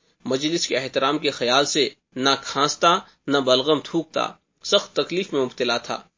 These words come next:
حضرت نے میری تکلیف کو جان لیا اور فرمایا،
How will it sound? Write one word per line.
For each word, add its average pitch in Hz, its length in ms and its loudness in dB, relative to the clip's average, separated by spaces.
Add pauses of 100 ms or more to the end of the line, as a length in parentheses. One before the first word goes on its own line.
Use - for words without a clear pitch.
حضرت 147 320 2
نے 151 100 0
میری 143 220 0
تکلیف 147 420 -4
کو 139 120 -2
جان 127 240 0
لیا 143 260 4 (340)
اور 147 200 4
فرمایا، 135 560 2